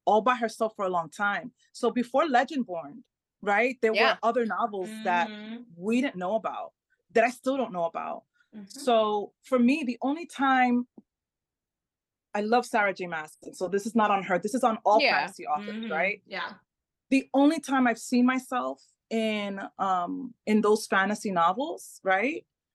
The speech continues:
Speaker 1: Um, especially the ones written by men, where men save the world, where men are the heroes, where
Speaker 3: Mm-hmm.
Speaker 1: men play the villains, where men, I mean, it's just men-dominated industry. Um,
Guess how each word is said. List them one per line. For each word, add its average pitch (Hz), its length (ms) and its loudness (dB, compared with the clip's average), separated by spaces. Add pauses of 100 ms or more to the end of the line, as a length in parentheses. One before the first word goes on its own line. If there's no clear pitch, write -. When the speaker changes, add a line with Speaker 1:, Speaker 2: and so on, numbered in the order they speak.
(220)
Speaker 1:
Um, 220 180 2
especially 254 600 0
the 269 80 0
ones 208 300 0
written 180 180 -6
by 170 160 0
men, 160 320 -8
where 170 140 -2
men 190 260 -2
save 180 260 -6
the 165 80 -8
world, 160 300 -2
where 165 160 -4
men 175 360 2 (100)
are 170 160 0
the - 80 -12
heroes, 185 460 -10
where 165 100 -2
Speaker 3:
Mm-hmm. 165 100 -10
Speaker 1:
men 196 280 -2
play 180 200 0
the 175 100 -2
villains, 156 500 -4
where 170 120 -6
men, 190 420 -2 (400)
I 226 40 -2
mean, 202 140 2
it's 185 100 -6
just - 260 -6 (100)
men-dominated 196 1040 2
industry. 170 720 -4 (420)
Um, 170 520 0